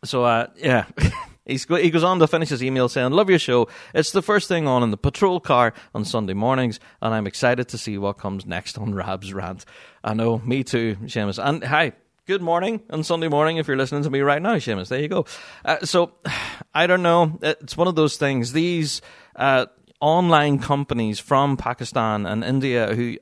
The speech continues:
do specialize in Highland ware and making bagpipes and instruments and stuff. Yeah, I have not had personal experience buying these myself, so I can't really talk about the quality of them, but I have watched now Matt Willis's, uh, video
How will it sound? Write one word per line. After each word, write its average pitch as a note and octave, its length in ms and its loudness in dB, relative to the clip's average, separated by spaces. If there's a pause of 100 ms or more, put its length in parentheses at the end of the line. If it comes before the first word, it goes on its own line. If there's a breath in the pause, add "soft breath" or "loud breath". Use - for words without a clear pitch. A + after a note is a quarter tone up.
do D#3 220 0
specialize B2+ 680 -2
in A2 200 -4
Highland B2+ 440 -2
ware G#2 260 0 (240 loud breath)
and C3+ 500 2
making A#2+ 400 -2
bagpipes G2+ 600 -4
and G2 160 -6
instruments C3+ 560 -6
and B2 100 -6
stuff. A#2 300 -2 (680 loud breath)
Yeah, G#2+ 280 -4 (160)
I D#3 160 0
have E3+ 200 2
not D3 220 2
had D3 240 -2
personal D3 380 0
experience B2+ 480 -2
buying C3+ 400 0
these C#3 200 -2
myself, A#2 440 -2
so A2+ 100 -2
I G#2+ 60 -2
can't C#3 300 -2
really C#3 200 -2
talk A#2 240 -2
about A#2+ 220 -4
the - 40 -8
quality C#3 400 2
of D3 140 2
them, C#3+ 180 0
but - 160 -2
I A2+ 80 -6
have C3 300 2
watched B2 380 2
now G#2 260 -2 (320 loud breath)
Matt F2 220 0
Willis's, G2+ 320 -6 (180)
uh, G2+ 240 -2
video C3 380 2